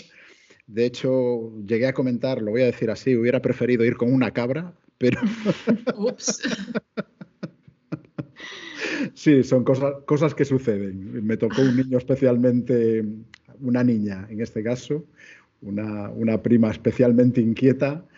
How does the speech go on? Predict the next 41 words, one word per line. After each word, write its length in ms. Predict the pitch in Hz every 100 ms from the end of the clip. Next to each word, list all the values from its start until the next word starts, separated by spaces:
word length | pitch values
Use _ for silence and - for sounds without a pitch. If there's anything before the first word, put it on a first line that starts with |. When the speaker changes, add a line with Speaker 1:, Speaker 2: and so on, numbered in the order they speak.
| - - _ _ -
Speaker 1:
que, 440 | - 104 104 113
eh, 120 | 113 -
a-, 140 | 113 117
yo 220 | 101 135
no 80 | 143
sé 120 | 143
cómo 140 | 135 123
hacía 260 | 143 131
para 140 | 123 104
estar 200 | - 120
en 100 | 113
tres 180 | 113
sitios 280 | - 113 110
a 20 | 104
la 120 | 98
vez, 360 | 107 95 - _ - - - - - 196
pero, 400 | 190 117 113 113 -
pero 140 | 120
bueno, 220 | 131 143
son, 360 | 127 139 135 135
son 180 | - 127
vivencias 340 | 120 127 127
personales 640 | - 113 95 117 117 117 -
que 120 | 107
no 100 | 101
voy, 240 | 107 107 113
no 120 | 127
voy 100 | 107 -
a 60 |
volcar 460 | 143 135 - 147 -
aquí. 360 | 120 - 127 127
<laughs> 40 | - - - 165 - 196 - - - - -
Speaker 2:
Bueno, 300 | 220 196 185
estaba 380 | 202 202 208 240
buscando 960 | 247 - - 240 240 226 226 220 220 214
tus 220 | 226 226
límites, 500 | 190 185 180 202 208
tal 200 | 202 190
vez, 240 | 190 190
¿no? 100 | 196 190
Speaker 1:
Sí, 260 | 127 120